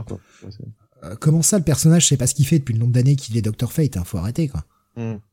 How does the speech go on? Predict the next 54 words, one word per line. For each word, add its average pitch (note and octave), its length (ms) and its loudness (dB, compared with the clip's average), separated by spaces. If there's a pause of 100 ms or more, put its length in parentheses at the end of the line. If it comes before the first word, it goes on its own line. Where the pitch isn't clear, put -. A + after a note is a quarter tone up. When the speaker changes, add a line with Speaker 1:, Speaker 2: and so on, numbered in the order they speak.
(400)
Speaker 2:
Qui G#3+ 100 2
comprennent B3+ 380 0
pas G#3 140 0
tout G3+ 260 2
encore, D#3 500 2
ça - 160 2
je C#3 120 2
veux C3+ 40 6
bien C3 160 2
entendre, D#3+ 320 2
que C3+ 140 2 (360)
il C#3+ 80 6
soit C#3+ 300 2
pas, A2+ 600 2
euh, F#2+ 40 -6
il C3+ 120 -2
soit C3+ 240 2
pas D3+ 80 0
aussi D3 340 4
bon D3 140 4
que C#3 60 -2
l'ancien C#3 280 2
Docteur C3 320 0
Fate, C#3+ 220 0
ça B2 120 -2
je C#3+ 100 0
veux F3+ 60 4
bien A3+ 120 0
l'entendre. G3+ 420 -6 (840)
Mais G2+ 80 -2
à G2 40 -2
un G2+ 40 -2
moment, B2+ 460 4
euh, D2+ 360 -10
et - 20 -6
ça B2+ 160 -2
va, C#3+ 160 2
ça - 120 0
fait A2 120 -2
assez G#2+ 200 0
longtemps A2 220 0
qu'il G#2+ 200 -2
est - 20 -2
sous G#2 140 -4
le - 40 -8
costume, A#2 300 0
ça A2 140 0
fait - 100 -2
assez G#2 180 -2
longtemps G2+ 240 0
qu'il B2+ 200 -2
a A2 60 0
le A2 40 -2
casque. - 380 -2